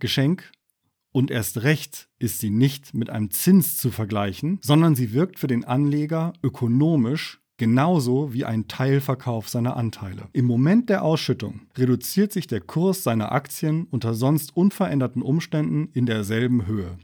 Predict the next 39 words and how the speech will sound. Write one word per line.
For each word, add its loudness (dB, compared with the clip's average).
Das -2
Unternehmen 4
ist -6
jetzt 0
ja 2
auch -2
weniger 2
wert. -2
Diese 4
Dividenden 0
fließen -2
den 0
E -2
T -4
Fs -2
zu, -4
in 4
die -2
ihr -2
investiert 0
seid. -12
Manche 2
E 0
T -2
Fs -4
schütten -2
sie -2
wiederum 0
an -4
ihre -6
Anleger -2
aus. -10
Andere 4
behalten 2
sie, -2
um 0
sie -2
zu 0
reinvestieren. -2